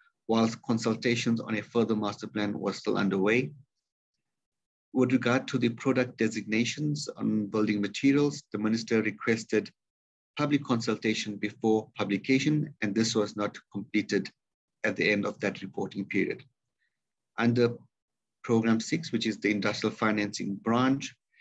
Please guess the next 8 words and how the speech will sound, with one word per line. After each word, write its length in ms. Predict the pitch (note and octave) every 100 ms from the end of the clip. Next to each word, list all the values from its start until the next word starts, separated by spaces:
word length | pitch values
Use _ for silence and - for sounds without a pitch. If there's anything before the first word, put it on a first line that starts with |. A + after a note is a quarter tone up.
| _ _ _ _
um, 260 | A#2 G#2 G#2
there 160 | A2
was 260 | G#2+ A2+ A2+
an 340 | - - G#2 -
action 340 | B2 - C3+
report 440 | A#2+ A#2+ A#2+ A2+ A2+ -
detailing 580 | A2 A2+ - A2 A2 - _
partnerships 680 | D3 D3+ C3 A#2 A2 -